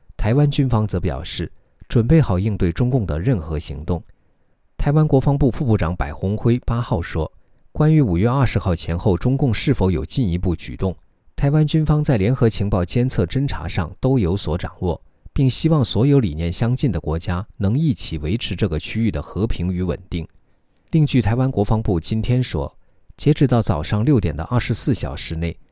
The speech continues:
发现有二十三架次中共解放军军机和五艘共军舰艇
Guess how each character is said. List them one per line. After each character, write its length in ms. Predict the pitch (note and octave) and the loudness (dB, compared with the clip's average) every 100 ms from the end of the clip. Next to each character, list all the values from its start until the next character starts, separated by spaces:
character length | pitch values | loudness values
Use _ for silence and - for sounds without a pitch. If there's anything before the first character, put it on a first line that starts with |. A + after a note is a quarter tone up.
| _ | _
发 240 | - D3+ C#3+ | -4 0 4
现 180 | E3 | 4
有 120 | B2+ F2+ | 4 2
二 160 | B2 | 0
十 100 | - | 0
三 220 | A#2+ C#3 | 2 2
架 180 | C#3+ B2+ | 2 0
次 220 | F#2 - | 0 -4
中 180 | D#2+ B2 | 0 0
共 160 | C#3 A2+ | 2 0
解 160 | D#2+ | -2
放 180 | D2 F2+ | -4 -4
军 200 | F2 G2 | -2 -4
军 200 | F#2+ G#2+ | -2 -2
机 280 | G#2 A2 A#2+ - _ | 0 -2 -2 -8 _
和 240 | - C3 | -2 2
五 160 | D3+ F2+ | 2 2
艘 220 | - A2 | 2 2
共 180 | A2+ C#3 | 4 0
军 200 | A2 B2 | 2 0
舰 200 | C#3+ B2 | 2 0
艇 240 | - D2 | -2 -10